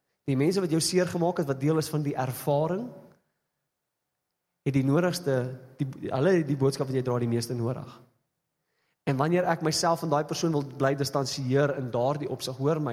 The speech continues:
daar is sekere distansie wat goed is, ek, ek verstaan dit. Maar ons kan nie bekostig om dit wat in die geskiedenis gebeur het, nou as ervaring en voorbereiding vir die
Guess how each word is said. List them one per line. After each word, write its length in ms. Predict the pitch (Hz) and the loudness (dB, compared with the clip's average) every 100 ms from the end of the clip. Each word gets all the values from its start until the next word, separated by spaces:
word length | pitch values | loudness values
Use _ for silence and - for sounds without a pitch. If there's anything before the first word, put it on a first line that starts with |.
| 117 | -2
daar 160 | 156 | -2
is 60 | 175 | -2
sekere 240 | 233 202 160 | -4 -4 -4
distansie 380 | 156 143 143 131 | -4 -4 -4 -8
wat 80 | |
goed 220 | - 120 139 | -10 -8 -6
is, 140 | 147 - | -8 -14
ek, 140 | - - - | -20 -16 -14
ek 80 | |
verstaan 400 | - 151 143 139 | -12 -8 -6 -6
dit. 220 | 147 190 - _ _ _ _ _ _ _ _ _ _ _ _ _ _ _ _ _ _ _ _ _ _ _ _ _ | -8 -12 -20 _ _ _ _ _ _ _ _ _ _ _ _ _ _ _ _ _ _ _ _ _ _ _ _ _
Maar 80 | 139 | -6
ons 80 | 131 | -2
kan 160 | 165 196 | 0 0
nie 80 | |
bekostig 640 | 170 - 160 147 131 120 - - _ _ _ _ _ _ _ _ _ _ _ _ _ _ _ _ _ _ - | -2 -2 -2 -2 -4 -6 -10 -20 _ _ _ _ _ _ _ _ _ _ _ _ _ _ _ _ _ _ 4
om 240 | 143 147 | 4 4
dit 560 | 139 - - - - 156 | -2 -4 -20 -14 0 2
wat 80 | 151 | 2
in 80 | 147 | 0
die 20 | |
geskiedenis 480 | 143 - 180 185 - | -2 -2 4 4 4
gebeur 240 | 131 127 | 2 0
het, 80 | 123 | 2
nou 80 | 131 135 | 0 0
as 100 | 127 | -4
ervaring 560 | 113 151 143 135 123 | -4 0 0 0 -2
en 80 | 117 | -4
voorbereiding 480 | 139 135 127 120 117 | -2 -2 0 -4 -4
vir 120 | |
die 20 | 117 | -6